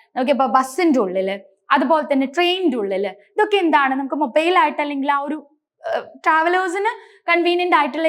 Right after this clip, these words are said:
രീതിയിലായിരിക്കും അഡ്വർടൈസ്മെന്റ് ഉണ്ടാവുക. അതിനെയാണ് നമ്മൾ ട്രാൻസിറ്റ് അഡ്വർടൈസിംഗ് എന്ന് പറയുന്നത്. അതാദ്യമായിട്ട് ഇന്ത്യയിൽ സ്റ്റാർട്ട് ചെയ്യുന്നത് ആയിരത്തി തൊള്ളായിരത്തി എഴുപത്തി രണ്ടിലാണ്.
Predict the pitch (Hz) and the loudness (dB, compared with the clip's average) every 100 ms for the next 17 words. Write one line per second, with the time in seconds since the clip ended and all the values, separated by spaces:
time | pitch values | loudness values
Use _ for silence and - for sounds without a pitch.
0 | 302 262 269 254 220 208 320 - 247 247 | 0 -2 0 0 0 -2 -6 -2 -2 0
1 | 254 254 254 285 262 214 180 170 - - | 0 -2 0 2 2 0 0 -2 -4 -10
2 | - - 403 466 370 311 269 240 359 - | -4 0 2 2 2 2 2 0 -2 -4
3 | 370 370 415 427 339 240 196 208 220 247 | 0 0 0 0 0 -2 -4 -6 -4 0
4 | 269 233 185 175 185 - _ _ _ _ | 0 0 -2 -2 -10 -18 _ _ _ _
5 | _ - 330 320 262 226 233 233 226 202 | _ 2 4 6 4 2 -4 -4 -6 -8
6 | 196 220 202 175 - 196 180 180 370 - | -6 -6 -6 -6 -4 -4 -4 0 0 0
7 | - - 226 240 214 - 208 202 202 196 | -14 -2 0 0 -2 0 2 2 0 -6
8 | 214 214 202 202 233 - 349 359 381 370 | -4 -2 -2 -6 -8 0 2 2 2 2
9 | 233 175 185 | 0 -2 -8